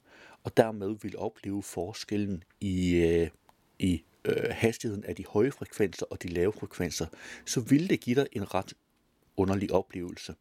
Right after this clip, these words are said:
For eksempel oplevelsen af at blive kvalt og kogt. Øhm, det har noget at gøre med, at du ikke kan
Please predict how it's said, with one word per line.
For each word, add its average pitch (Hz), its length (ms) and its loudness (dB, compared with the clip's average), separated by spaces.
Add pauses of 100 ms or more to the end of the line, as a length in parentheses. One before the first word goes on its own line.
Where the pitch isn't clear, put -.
(420)
For - 160 2
eksempel 175 540 -2
oplevelsen 117 720 -2
af 117 320 -4
at 87 200 -2 (580)
blive 101 180 2
kvalt 127 680 0
og 98 220 -2
kogt. - 640 -6 (840)
Øhm, 104 320 2
det 160 140 -2
har 165 80 -4
noget 151 160 0
at 131 80 -2
gøre 123 180 4
med, 127 140 0
at 98 220 -2
du - 120 4
ikke 92 120 2
kan - 120 -4